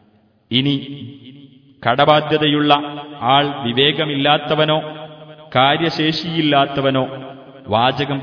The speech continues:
പറഞ്ഞുകൊടുക്കാൻ കഴിവില്ലാത്തവനോ ആണെങ്കിൽ അയാളുടെ രക്ഷാധികാരി അയാൾക്കു വേണ്ടി നീതിപൂർവം വാചകം പറഞ്ഞുകൊടുക്കേണ്ടതാണ്. നിങ്ങളിൽപ്പെട്ട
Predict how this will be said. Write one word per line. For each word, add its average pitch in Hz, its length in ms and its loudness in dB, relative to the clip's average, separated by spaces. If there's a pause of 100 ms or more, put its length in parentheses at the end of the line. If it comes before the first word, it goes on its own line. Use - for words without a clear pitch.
പറഞ്ഞുകൊടുക്കാൻ 143 1160 0
കഴിവില്ലാത്തവനോ 147 920 0
ആണെങ്കിൽ 113 460 -4 (720)
അയാളുടെ 135 540 2
രക്ഷാധികാരി 143 880 0 (580)
അയാൾക്കു 143 480 0
വേണ്ടി 139 380 -2 (420)
നീതിപൂർവം 139 1080 -2
വാചകം 135 560 -2
പറഞ്ഞുകൊടുക്കേണ്ടതാണ്. 123 960 -2 (800)
നിങ്ങളിൽപ്പെട്ട 131 680 0